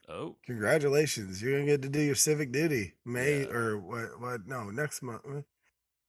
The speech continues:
Speaker 2: September thirteenth
Speaker 1: Yeah.
Speaker 2: through September twenty-fifth." That's like the,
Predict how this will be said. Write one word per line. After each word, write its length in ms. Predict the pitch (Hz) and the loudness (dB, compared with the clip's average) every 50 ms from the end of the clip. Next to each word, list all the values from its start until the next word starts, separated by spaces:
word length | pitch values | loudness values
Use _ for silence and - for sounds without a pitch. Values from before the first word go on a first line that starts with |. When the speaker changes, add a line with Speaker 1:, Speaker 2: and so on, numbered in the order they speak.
| _ _ - | _ _ -4
Speaker 2:
September 540 | - 151 135 120 - 156 165 165 160 160 | -2 -2 0 0 2 2 2 4 4 4
thirteenth 800 | 127 - 151 147 143 120 - 135 139 156 156 147 - - - - _ _ _ - | 4 4 4 2 2 2 -2 -4 -4 -4 -4 -6 -8 -14 -20 -20 _ _ _ -14
Speaker 1:
Yeah. 260 | 104 98 95 92 82 - _ _ - | -10 -8 -6 -6 -8 -8 _ _ -4
Speaker 2:
through 360 | - 143 143 147 143 143 135 | 0 2 2 4 4 2 2
September 540 | 120 - - 131 117 117 - 147 139 139 135 | 2 2 2 2 0 0 0 0 2 2 0
twenty-fifth." 680 | 123 - - 127 123 120 110 - - 120 107 92 85 - | -2 -2 -4 -4 -4 -4 -6 -6 -4 -2 -2 -2 -2 -2
That's 340 | - 120 107 98 - - - | -2 -2 0 2 0 0 0
like 300 | 113 104 104 104 92 - | 0 -2 -2 -2 -4 -4
the, 300 | - 101 95 92 90 90 | -4 -4 -4 -4 -4 -8